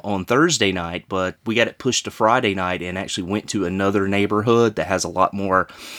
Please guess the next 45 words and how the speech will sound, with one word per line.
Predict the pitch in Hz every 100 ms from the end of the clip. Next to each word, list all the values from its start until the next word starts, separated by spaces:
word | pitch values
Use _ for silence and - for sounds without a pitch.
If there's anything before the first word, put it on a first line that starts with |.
| - -
houses | - 123 117 110
that | 110 98
are |
kind | - 110
of | 104
condensed | 107 92 104 - 98
on | 98
top | 101 101
of | 107
each | 113 -
other. | 113 113 117 - -
So | - 110 104
we | 107
could, | 110 - 113 104 -
uh, | 98 92 87 -
trick-or-treat | 127 113 107 - 107 -
there. | 98 120 98 85 -
And, | 95 92 90
uh, | 92
it | -
was | 302
pretty | - -
cool | - 311 185
being | 175 170
on | 165
a | 127
Friday | 131 131 196 135
night | 104 98 95
instead | 95 - - 147 110
because | 104 - 104 101 -
we | 110
didn't | 110 110
have | -
to | 101
hurry | 107 104
home, | 92 98 104 117
you | 104
know, | 98
for | -
school | - 92 98
the | 95
next | - -
day | 87 90
or | 90
anything. | 87 - - -